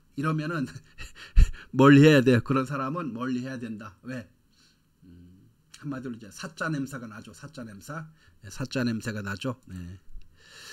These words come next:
그러나 제가 그, 저는 뭐 백 점이라고는 안 합니다. 그냥 구-, 구십팔 점 정도 이렇게 좀 말씀드리겠습니다. 그래서 차트상으로 그렇고요. 차트. 그러면은 차트 말고 기본적 분석은 어떠냐? 기본적, 기본적 분석상, 즉 재무제표라든지 이쪽,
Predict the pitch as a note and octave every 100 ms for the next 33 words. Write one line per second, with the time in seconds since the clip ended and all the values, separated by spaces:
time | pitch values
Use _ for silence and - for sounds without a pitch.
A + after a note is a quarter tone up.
0 | - _ _ - A2 A#2 B2 A2 G2 C3
1 | C3+ D#3+ B2+ C3+ D3 D#3 A#2 C#3 C#3 -
2 | F3 C#3+ C#3+ D#3+ A#2+ C3 C3 A2 - A2
3 | F#2 - - - C#3 - - D#3+ D#3 D#3
4 | C#3 A#2+ A2+ - - F#2+ G2 G#2+ - -
5 | G#2 G2 G#2 G#2+ G2 G#2+ G#2+ - G#2 G2
6 | E3+ A#2+ F2+ G2 - - F#3+ D#3+ D#3 C#3+
7 | D3 C#3+ B2 A2+ - - - - - -
8 | E3 F#3+ _ _ _ _ _ _ _ _
9 | - F#3 F#3 F3 D#3 - - G#3 - G#3
10 | C#3+ C#3 D#3+ - D3+ G3+ G3+ F#3 E3+ D#3
11 | E3+ A#2+ C#3+ C3 - B2 B2+ A#2 G#2+ -
12 | - - - - D3 F3 E3 D#3 C#3 C3
13 | A#2+ A2+ G#2 C3 - D3+ F3+ E3+ D#3+ D#3
14 | D3 C3 C3+ F3+ C#3 C#3+ B2